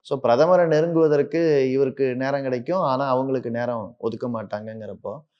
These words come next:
ஒரு தங்க மெடலோ அல்லது வெள்ளி மெடலோ வாங்கி இந்தியாவிற்கு பெருமை சேர்க்கிற ஒரு வீராங்கனையிடம் இவர் பேசாம இருக்க முடியாது. இன்னைக்கு அவர் Twitter-ல ஒரு பதிவை போட்டு போயிடலாம்.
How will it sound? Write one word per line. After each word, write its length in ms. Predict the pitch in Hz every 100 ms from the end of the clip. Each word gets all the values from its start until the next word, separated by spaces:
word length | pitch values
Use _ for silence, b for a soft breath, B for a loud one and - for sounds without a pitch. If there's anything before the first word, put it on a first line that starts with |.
| _ _
ஒரு 520 | - 135 139 135 127 127
தங்க 300 | 131 165 190
மெடலோ 340 | 175 156 151
அல்லது 300 | 180 170 147
வெள்ளி 280 | 131 135 165
மெடலோ 380 | 156 135 147 143
வாங்கி 560 | 123 117 117 147 - _ _ _
இந்தியாவிற்கு 600 | 131 147 160 147 139 151
பெருமை 380 | 143 147 165 160
சேர்க்கிற 440 | 147 127 127 139
ஒரு 200 | 131 117
வீராங்கனையிடம் 680 | 123 135 135 117 117 117 156
இவர் 140 | 127 113
பேசாம 380 | 127 127 123 117
இருக்க 220 | 104 110
முடியாது. 440 | 98 87 85 90 _ _ _
இன்னைக்கு 320 | - 117 135 135
அவர் 160 | 127
Twitter-ல 360 | 120 127 143 139
ஒரு 160 | 123
பதிவை 260 | 117 127 123
போட்டு 240 | 117 117
போயிடலாம். 480 | 123 113 107 98 90